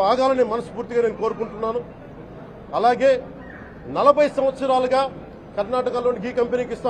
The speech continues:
ఉన్నారు. పదిహేను వేల కేజీలు అవసరం అవుతుంది నెయ్యి, కాదు మనకి స్వచ్ఛమైన నెయ్యి. అలాంటిది వీళ్ళు వెయ్యి రూపాయలు కొన్నదాన్ని వీళ్ళు మూడు వందల అరవై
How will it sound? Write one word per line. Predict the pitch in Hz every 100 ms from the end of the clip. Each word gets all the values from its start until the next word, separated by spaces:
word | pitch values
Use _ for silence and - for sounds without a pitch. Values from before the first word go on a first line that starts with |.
| 226
ఉన్నారు. | 233 247 262 - - - - - - - - 196
పదిహేను | 226 240 262 247
వేల | 247 240
కేజీలు | 269 277 269
అవసరం | 262 254
అవుతుంది | 247 233 233
నెయ్యి, | 240 254 247 - - - - - - - - - - - -
కాదు | 233 190
మనకి | 208 214 226 196 139 -
స్వచ్ఛమైన | 208 247 247 226
నెయ్యి. | 226 233 185
అలాంటిది | 240 262 254 240 214 - - - - 165
వీళ్ళు | 233 240 233 160 - - - -
వెయ్యి | 190 226
రూపాయలు | 247 269 262 226
కొన్నదాన్ని | 254 254 247
వీళ్ళు | 240 208
మూడు | 226 254
వందల | 247 220
అరవై | 240